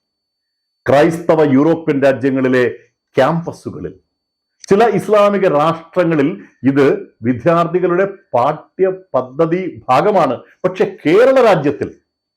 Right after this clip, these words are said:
ഗീതാ ക്ലാസ്സുകളിൽ പോകുന്നവർ ഹൈന്ദവ തീവ്രവാദികളാണ്. ഒരു കാര്യം കൂടി പറഞ്ഞ് അവസാനിപ്പിച്ചേക്കാം. കേരളത്തിലെ കത്തോലിക്കർ,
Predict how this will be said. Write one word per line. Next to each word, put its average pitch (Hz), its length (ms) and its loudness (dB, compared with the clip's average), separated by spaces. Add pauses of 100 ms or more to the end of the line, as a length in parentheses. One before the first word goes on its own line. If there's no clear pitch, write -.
(300)
ഗീതാ 165 360 2
ക്ലാസ്സുകളിൽ 151 500 -2 (120)
പോകുന്നവർ 143 440 -2 (420)
ഹൈന്ദവ 151 480 0 (400)
തീവ്രവാദികളാണ്. 113 840 -4 (560)
ഒരു 190 200 2
കാര്യം 120 320 0
കൂടി 110 200 -4
പറഞ്ഞ് 92 280 -8 (420)
അവസാനിപ്പിച്ചേക്കാം. 98 920 -6 (960)
കേരളത്തിലെ 160 560 2 (480)
കത്തോലിക്കർ, 113 560 -4